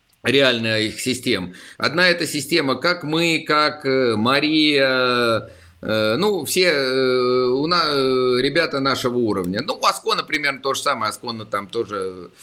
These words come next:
э, всё продаёт своё. Э, Аскона, э, из нашего, в нашем бизнесе такой бенчмарк, э, самый,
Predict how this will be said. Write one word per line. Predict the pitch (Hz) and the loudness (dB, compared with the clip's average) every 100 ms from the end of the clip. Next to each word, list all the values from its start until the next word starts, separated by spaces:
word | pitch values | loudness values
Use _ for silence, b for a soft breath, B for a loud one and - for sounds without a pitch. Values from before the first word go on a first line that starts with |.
| B B | B B
э, | - 92 95 | -6 -4 -2
всё | 120 | -2
продаёт | 110 104 110 107 98 | -2 0 0 0 -2
своё. | - 104 95 - - b b - | -2 0 0 -2 -8 b b -4
Э, | 120 120 | 0 2
Аскона, | 127 131 180 165 | 2 2 0 2
э, | 139 131 131 127 123 123 127 120 | 2 4 4 2 2 2 2 0
из | |
нашего, | 127 127 117 | 0 -2 -2
в | 127 | 0
нашем | 120 127 | 0 0
бизнесе | 127 123 117 113 117 | 0 0 -2 -2 -2
такой | 107 113 113 113 107 | -2 -4 -2 0 0
бенчмарк, | 104 123 - 127 - - 135 | 0 -2 -2 -2 -2 -2 0
э, | 120 110 | 0 0
самый, | - 107 104 104 101 | 0 -2 -2 -2 -2